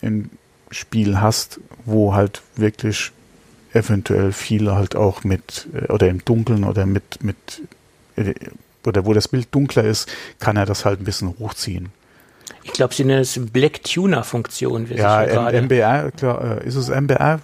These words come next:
Speaker 1: äh, was, was die sich, wie sie, was, wie, äh, oder verwechsel ich das jetzt gerade? Ähm, das ist dieser Black Tuner, genau, du kannst halt, wie gesagt, die dunklen Flächen ein bisschen hochholen,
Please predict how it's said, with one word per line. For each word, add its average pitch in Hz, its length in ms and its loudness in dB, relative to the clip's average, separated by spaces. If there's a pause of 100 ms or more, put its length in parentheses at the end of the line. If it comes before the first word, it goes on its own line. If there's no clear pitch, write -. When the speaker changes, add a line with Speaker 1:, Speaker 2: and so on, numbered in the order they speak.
Speaker 1:
äh, 139 360 0
was, 131 340 -2
was 123 180 0
die 131 120 0
sich, 131 280 -2
wie 117 400 0
sie, 120 220 0 (560)
was, - 460 -2
wie, 113 480 2
äh, 117 320 2 (420)
oder 110 220 2
verwechsel 101 380 -2
ich 104 100 -4
das - 180 -4
jetzt - 160 -8
gerade? 104 360 -2 (440)
Ähm, 101 380 2
das 110 160 2
ist 107 160 -4
dieser 110 180 4
Black 135 220 -2
Tuner, 120 320 0
genau, 104 260 0
du 113 100 0
kannst 110 220 0
halt, 107 220 0
wie 110 80 -4
gesagt, 107 280 -4
die 110 60 -2
dunklen 123 360 0
Flächen 120 280 0
ein 110 80 0
bisschen 113 300 0
hochholen, 135 600 2